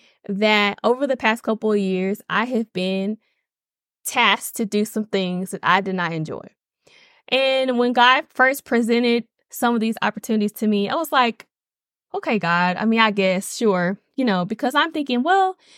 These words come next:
if God sends you to an organization or if he, if he charges you to, to go to this job or to start this new thing,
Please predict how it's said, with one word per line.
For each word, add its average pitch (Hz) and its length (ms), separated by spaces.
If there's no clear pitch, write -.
if 220 160
God 294 380
sends 262 340
you 233 140
to 214 360
an 180 80
organization 233 1160
or 190 180
if 202 120
he, 262 260
if 214 160
he 294 120
charges 226 640
you 208 220
to, 180 420
to 247 100
go 233 240
to 247 240
this 214 240
job 233 760
or 190 380
to 226 120
start - 360
this 240 200
new 226 240
thing, 240 560